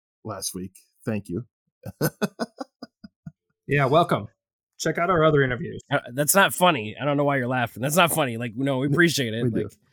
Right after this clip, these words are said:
Speaker 3: Like,
Speaker 2: <laughs>
Speaker 3: hof-, hopefully, uh, we give you more reasons to, uh, continue listening. That's for sure.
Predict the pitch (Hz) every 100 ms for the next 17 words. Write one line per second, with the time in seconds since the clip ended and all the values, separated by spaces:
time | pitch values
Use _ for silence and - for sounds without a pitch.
0 | _ _ _ 175 175 226 _ 127 139 -
1 | - 160 160 - 139 127 120 127 131 127
2 | 127 117 107 104 104 - - 98 98 95
3 | 90 - 110 110 98 98 82 87 98 -
4 | 104 87